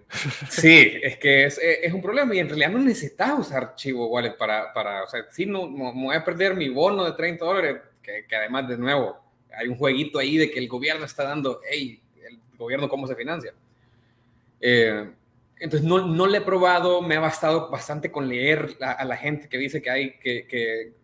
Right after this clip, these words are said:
Speaker 2: he leído, por ejemplo, cosas, no, no, no puedo hacer un, un diagnóstico, creo que no se ha hecho, pero he leído cosas como que las transacciones entre Chivo y Chivo funcionan bien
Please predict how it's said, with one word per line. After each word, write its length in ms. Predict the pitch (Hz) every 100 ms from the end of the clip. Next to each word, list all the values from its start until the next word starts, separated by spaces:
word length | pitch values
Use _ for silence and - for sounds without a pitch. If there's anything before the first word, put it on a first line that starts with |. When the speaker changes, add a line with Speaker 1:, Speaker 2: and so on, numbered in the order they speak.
| _ _
Speaker 2:
he 140 | - 139
leído, 240 | 156 165
por 80 | 139
ejemplo, 320 | 143 - 147
cosas, 360 | 151 151 143 -
no, 100 | 120
no, 220 | 127 123
no 160 | 127 120
puedo 160 | 127 127
hacer 180 | 117 110
un, 120 | 110
un 260 | 113 120
diagnóstico, 500 | 113 104 131 - -
creo 120 | 107 113
que 60 |
no 80 | 120
se 100 | 107
ha 60 | 110
hecho, 220 | - 110 _ _ _ _
pero 120 | -
he 40 | 135
leído 200 | 139 147
cosas 220 | 143 147
como 180 | 151 131
que 80 | 131
las 140 | 127
transacciones 440 | 131 117 110 139
entre 280 | 131 127 120
Chivo 280 | - 135 131
y 40 |
Chivo 280 | 131 139 135
funcionan 540 | 117 131 135 135 135 127
bien 420 | 131 139 143